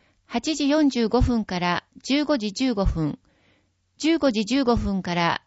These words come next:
二十一時四十五分の二交代シフト制。業務内容、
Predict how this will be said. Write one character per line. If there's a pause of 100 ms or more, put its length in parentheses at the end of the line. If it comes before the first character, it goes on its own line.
二
十
一
時
四
十
五
分
の
二
交
代
シ
フ
ト
制。 (800)
業
務
内
容、